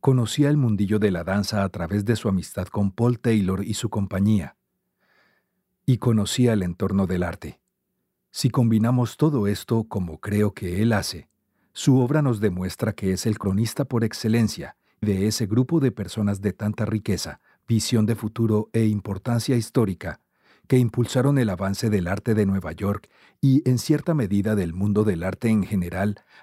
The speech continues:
a partir de los años sesenta y hasta mil novecientos ochenta y cinco,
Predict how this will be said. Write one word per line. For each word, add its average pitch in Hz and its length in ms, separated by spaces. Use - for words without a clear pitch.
a 127 100
partir 131 380
de 151 120
los 113 200
años 104 260
sesenta 113 640
y 123 80
hasta 113 220
mil 110 220
novecientos 123 600
ochenta 101 320
y 90 60
cinco, 110 480